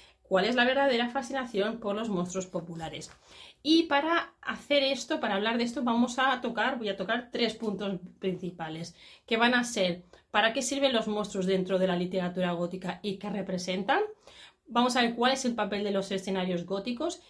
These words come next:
y qué es lo que podemos explorar a través de ellos.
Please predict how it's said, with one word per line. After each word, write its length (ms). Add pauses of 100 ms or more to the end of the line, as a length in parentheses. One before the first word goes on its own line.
(140)
y 180
qué 100
es 100
lo 100
que 120
podemos 340
explorar 640
a 140
través 380
de 120
ellos. 520